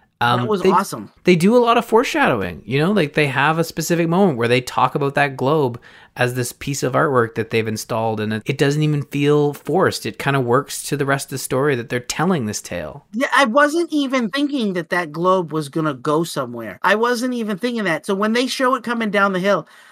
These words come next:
Speaker 2: I wasn't even sure they were in it at first. They just show the globe rolling down the hill at first.
Speaker 1: <laughs> Yeah.
Speaker 2: And I'm like, "Are they rolling it down the hill?" And then you realize they're inside of it. And you're
Speaker 1: Oh,
Speaker 2: like,
Speaker 1: it's great.
Speaker 2: "Oh, that's awesome. This is great."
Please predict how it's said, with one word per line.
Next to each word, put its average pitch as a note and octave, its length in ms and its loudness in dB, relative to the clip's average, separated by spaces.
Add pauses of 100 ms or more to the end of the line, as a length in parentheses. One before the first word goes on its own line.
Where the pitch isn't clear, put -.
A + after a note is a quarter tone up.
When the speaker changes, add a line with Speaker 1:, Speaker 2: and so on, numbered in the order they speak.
(160)
Speaker 2:
I A#3+ 120 4
wasn't D4 260 2
even B3+ 140 0
sure B3 160 0
they A#3 120 0
were G#3+ 200 -2
in B3 160 0
it A#3+ 100 0
at D3+ 140 -4
first. D#3 260 -2
They A3+ 140 2
just B3+ 240 -2
show A#3+ 160 -2
the G#3 100 -2
globe F3+ 400 2
rolling E3 380 4
down E3 180 2
the D3+ 80 -2
hill C#3+ 220 -4
at G3+ 80 -4
first. B3+ 480 0
Speaker 1:
<laughs> - 80 -6
Yeah. A3+ 100 0 (100)
Speaker 2:
And G#3+ 80 2
I'm B3+ 60 4
like, A3+ 160 2
"Are A3+ 60 4
they B3+ 100 4
rolling C#4 380 6
it - 80 -2
down C4+ 180 4
the B3 80 2
hill?" C4+ 240 2 (200)
And A3+ 120 -6
then C4 100 2
you D4 120 4
realize A#3 420 0
they're G3+ 240 2
inside F#3+ 460 2
of E3 100 -2
it. C#3 120 -4
And E3 80 -8
you're F#3 120 4
Speaker 1:
Oh, F#3+ 40 4
Speaker 2:
like, F3+ 140 4
Speaker 1:
it's C#3 80 -8
great. C#3 160 4
Speaker 2:
"Oh, E3 380 6
that's E3+ 320 0
awesome. F3 440 2
This F3+ 240 0
is D#3+ 220 -8
great." F3 440 -4